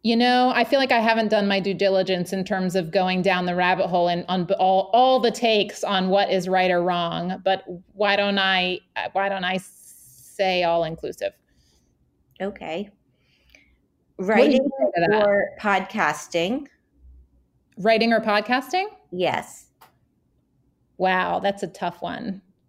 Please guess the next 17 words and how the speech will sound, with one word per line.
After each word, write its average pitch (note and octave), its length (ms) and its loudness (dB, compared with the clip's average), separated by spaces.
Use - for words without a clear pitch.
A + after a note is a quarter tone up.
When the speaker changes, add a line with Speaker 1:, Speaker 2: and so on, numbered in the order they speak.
Speaker 2:
I C3+ 100 -10
stumped - 520 -12
you. C#3 240 -6
Speaker 1:
Oh, A3 200 4
wow. F#3 460 -2
Um, G#3+ 800 -2
you C4+ 100 -2
know D#4 120 4
what? A4+ 160 0
I'm, B3 120 0
today C#4 320 2
I'm D4 120 2
gonna C#4 160 0
say C#4 160 0
podcasting. F#3 680 -6
Speaker 2:
Okay. B3 520 -12
Fair. F#3+ 440 -6